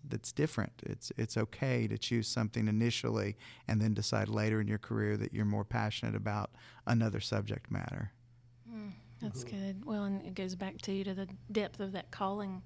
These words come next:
Speaker 2: that you feel, and that takes time to realize that. Sometimes it even takes stops and starts, right? You, as you said, you got out into the community, and I can connect to that as, as well. I wanted to work with families, but I, and children, but I didn't want to be a school counselor. I wanted to be a,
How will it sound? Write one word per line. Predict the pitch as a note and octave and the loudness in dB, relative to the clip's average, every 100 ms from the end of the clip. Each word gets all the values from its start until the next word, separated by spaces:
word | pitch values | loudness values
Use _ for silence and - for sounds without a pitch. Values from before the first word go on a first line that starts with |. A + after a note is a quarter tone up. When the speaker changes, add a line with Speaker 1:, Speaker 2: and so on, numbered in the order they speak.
| - | -10
Speaker 2:
that | F#3 | -8
you | G3 | -10
feel, | - - G3 | -10 -6 -2
and | G3 | -2
that | A#3+ - | -4 -4
takes | D#4+ - | -6 -6
time | - A3 G#3+ | -4 -2 -2
to | E3+ | -4
realize | E3 G#3+ B3+ C#3 - | -4 -4 -6 -8 -8
that. | E3+ F3+ - - - - - | -8 -8 -12 -18 -18 -18 -4
Sometimes | A3 A#3+ A3+ G#3 | 0 2 2 0
it | |
even | F#3+ F3+ F3+ | -2 -2 -4
takes | F#3+ - | -6 -6
stops | - G3+ F#3 - | -6 -6 -8 -6
and | F#3 | -6
starts, | - G#3 G#3+ - - - - | -4 -2 -2 -4 -8 -10 -8
right? | G3 G3 | -6 -4
You, | F3+ F3 | -4 -4
as | G3 F#3+ | -4 -4
you | F#3 | -4
said, | - F3+ | -4 -4
you | F3 | -4
got | F#3 | -4
out | F3+ F3+ | -4 -2
into | F3+ | -4
the | F#3 | -4
community, | F3 F#3 F#3+ F#3+ F3+ F3 | -4 -2 -2 -2 -2 -4
and | E3 - - - - - | -6 -8 -16 -18 -12 -4
I | G#3 | -2
can | G3+ G3 | 0 0
connect | F#3 F3+ - | 0 -2 -4
to | |
that | F#3 F#3 | -6 -6
as, | F3 - | -6 -8
as | F#3+ F#3 | -6 -4
well. | F#3+ F#3+ F3 | -4 -2 -2
I | |
wanted | F3+ F#3+ G#3 G3 | -2 0 0 0
to | F3+ | -2
work | F#3 - | -2 -2
with | F3 - - | -4 -6 -8
families, | G#3+ G#3 G#3+ D#3+ D#3+ - - - | -2 0 0 -2 -4 -6 -12 -8
but | E3+ | -8
I, | E3+ - | -8 -4
and | F#3+ F3+ | -4 -2
children, | - A#3+ A3+ E3 | 0 0 0 -4
but | E3 | -4
I | F3 | -4
didn't | F#3 F#3 F3+ | -4 -2 -2
want | F3 | -2
to | |
be | E3+ D#3 | -4 -6
a | |
school | - B3+ D#4 | -4 -4 -4
counselor. | - C#3+ - - E3 - | -6 -10 -10 -10 -12 -10
I | F3 | -8
wanted | E3+ E3+ E3+ | -6 -6 -6
to | |
be | E3+ | -8
a, | E3+ | -8